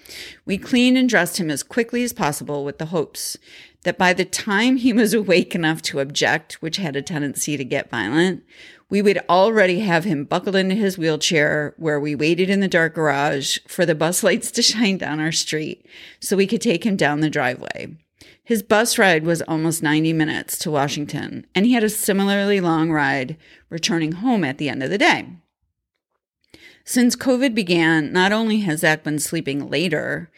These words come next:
but on a given day, he extended his average nightly sleep from ten-ish hours to fourteen-ish hours, significant change. Since he's not yet back in the community, again, this was written last June,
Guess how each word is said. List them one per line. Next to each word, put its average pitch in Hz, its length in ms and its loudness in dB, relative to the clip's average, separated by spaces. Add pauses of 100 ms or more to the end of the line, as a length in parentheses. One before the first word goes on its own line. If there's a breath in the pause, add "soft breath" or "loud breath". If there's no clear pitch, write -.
(280 soft breath)
but 165 120 -2
on 185 140 4
a 190 60 0
given 214 300 0
day, 160 560 0 (340)
he - 260 -4
extended 196 540 0
his 190 240 -2
average 170 460 2
nightly 160 300 0
sleep 156 300 -4
from 147 240 -4
ten-ish 190 720 0 (100)
hours 139 720 -4 (460 loud breath)
to 160 220 0
fourteen-ish 156 1120 0
hours, 139 480 -2
significant 165 500 -4
change. - 520 -4 (340 loud breath)
Since 202 280 -2
he's 196 140 2
not 190 260 4
yet 196 180 2
back 175 220 2
in 180 60 -2
the 170 60 0
community, 156 720 0
again, 151 260 -2
this 151 180 -2
was 156 160 -6
written 143 220 -2
last 143 320 -2
June, 143 480 -4